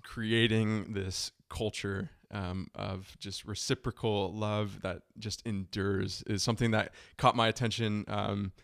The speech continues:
you know, thinking again about stepping into the shoes of the first century church, um, I see this kind of statement as undermining the Greek culture. Um, they had a thing called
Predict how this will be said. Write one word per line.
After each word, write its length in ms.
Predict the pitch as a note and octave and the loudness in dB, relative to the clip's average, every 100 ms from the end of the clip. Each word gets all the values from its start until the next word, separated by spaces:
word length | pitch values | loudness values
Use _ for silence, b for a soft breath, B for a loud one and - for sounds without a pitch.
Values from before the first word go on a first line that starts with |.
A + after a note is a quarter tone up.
| b b b b b | b b b b b
you 80 | A2 | 0
know, 80 | F#2+ | 2
thinking 340 | C3+ B2 A#2 | 2 2 4
again 440 | A2 A#2 A#2 A2 A2+ | 4 8 8 6 0
about 480 | G2+ G2 G2+ A#2+ | -2 0 0 -4
stepping 340 | - B2+ A#2 A2+ | 2 2 4 2
into 220 | G#2 - | 0 -2
the 100 | G2+ | -2
shoes 340 | - A#2+ A2 | -2 0 2
of 100 | G2+ | 0
the 60 | G2 | -2
first 220 | - A2 | -2 0
century 300 | - G#2 A2 | 0 -2 -2
church, 480 | - G#2+ G2+ - - | 0 0 0 -2 -6
um, 420 | G#2 G2 F#2+ F#2+ F2+ _ _ _ _ _ _ - - | -4 -2 -2 -4 -8 _ _ _ _ _ _ -10 2
I 80 | B2 | 4
see 180 | - D#3+ | 6 4
this 220 | A#2 - | 4 -2
kind 340 | - - A#2+ | -6 -4 -2
of 60 | A2 | 0
statement 380 | - A#2 A2+ G#2 | 2 2 2 2
as 180 | G2 - | -2 0
undermining 800 | A#2+ A#2 A2+ G#2+ G#2+ G#2 G2+ G2+ | 2 4 4 2 2 0 -2 -4
the 160 | - G#2 | -8 -8
Greek 300 | F#2+ B2 C#3 | 2 4 4
culture. 540 | - A2+ - B2 B2 - | 4 2 4 2 2 -2
Um, 400 | G2+ F#2+ F#2+ G2 | 0 0 -2 2
they 120 | A2 | 4
had 180 | A2+ G#2+ | 4 2
a 60 | |
thing 240 | G2+ A#2 A2 | 0 -4 -4
called 400 | - G2 G#2 | -2 -4 -2